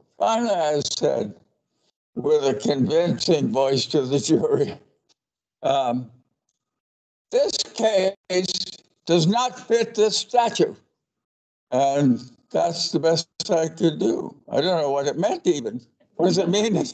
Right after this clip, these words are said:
<laughs> if you did it, you did it, you know?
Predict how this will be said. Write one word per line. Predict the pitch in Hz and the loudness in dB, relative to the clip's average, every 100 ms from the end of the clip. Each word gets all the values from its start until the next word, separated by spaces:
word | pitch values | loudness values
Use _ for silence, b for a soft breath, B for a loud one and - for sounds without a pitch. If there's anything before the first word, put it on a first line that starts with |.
| - | -12
<laughs> | - - 175 214 196 117 240 262 - _ B B B B | -16 -4 0 2 2 2 -2 -4 -10 _ B B B B
if | - 156 | 0 2
you | 170 | 2
did | 139 190 262 | 2 0 2
it, | 220 214 165 | 0 0 2
you | 165 | 0
did | 160 247 277 | 2 0 0
it, | 170 117 - | -2 -4 -6
you | 175 | -6
know? | 160 | -6